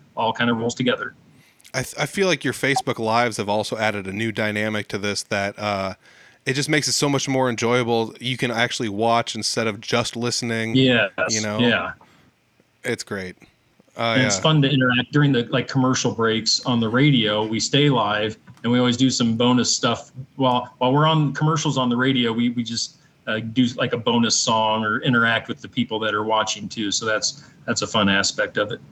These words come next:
Speaker 2: That is super cool. And I know there are some stations out there that do that, and they try to get their D Js to do things like that, but you're easily one of the most consistent that's done that.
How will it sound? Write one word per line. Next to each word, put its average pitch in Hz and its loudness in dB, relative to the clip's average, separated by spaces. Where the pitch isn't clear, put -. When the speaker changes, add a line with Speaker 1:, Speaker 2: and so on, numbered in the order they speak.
Speaker 2:
That 156 0
is 151 -2
super 143 -4
cool. 120 -4
And 160 -4
I 220 2
know 233 0
there 170 2
are 139 2
some 139 -2
stations 117 -4
out 113 0
there 113 0
that 110 -4
do 117 -2
that, 113 2
and 110 -4
they 117 0
try 139 2
to 127 2
get 120 0
their 117 2
D 110 -2
Js 107 0
to 113 -4
do 107 -2
things 110 -4
like 107 -2
that, 110 -2
but 113 -4
you're 190 0
easily 185 0
one 135 2
of 127 0
the 120 0
most 117 0
consistent - -6
that's - -12
done 95 -10
that. 82 -16